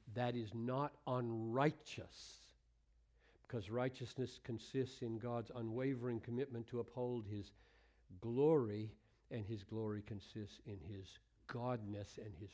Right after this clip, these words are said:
freedom, and therefore that's the way righteousness must act. And if that sounds a little puzzling to you, s-, see whether this might be the sticking point. We almost always,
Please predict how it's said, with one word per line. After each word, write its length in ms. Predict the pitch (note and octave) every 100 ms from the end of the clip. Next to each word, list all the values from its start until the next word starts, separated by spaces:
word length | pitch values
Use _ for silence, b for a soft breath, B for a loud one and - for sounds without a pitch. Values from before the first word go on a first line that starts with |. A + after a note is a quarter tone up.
| - -
freedom, 480 | C3+ C3 G#2+ G2+ G2+ b b b b
and 180 | G2+ G#2
therefore 440 | G#2 G2+ - G#2
that's 300 | G#2+ G2+ - -
the 80 | G#2+
way 300 | G#2+ G2+ F#2+ b b
righteousness 680 | G2+ A#2 A2+ - A2+ - G#2+ -
must 360 | A2 A2 G#2 - -
act. 500 | C3+ - - - - - _ _ - _ _ _ _ _ _ _ _ _ _ _ B B B B B -
And 80 |
if 60 | B2+
that 160 | G#3 G#3+
sounds 380 | G#3+ F#3+ - - _ -
a 40 |
little 220 | A#2 E3+ - -
puzzling 520 | - D#3 C#3 B2 A2 A2
to 80 | A2
you, 140 | G2+ F2+ -
s-, 240 | - - -
see 100 | F3+
whether 220 | E3 C3+
this 240 | B2 B2+
might 180 | B2+ A#2+
be 80 | A2+
the 100 | G#2+
sticking 380 | - B2 A#2+ G#2
point. 280 | A2 G2+ G#2+ _ _ _ _ _ _ _ _ _ _ _ _ _ _ _ _ _ -
We 180 | F3+ B3
almost 380 | G#3 E3+ C3 - -
always, 920 | C#3+ D#3+ C3 G#2+ G#2 G2+ G2+ -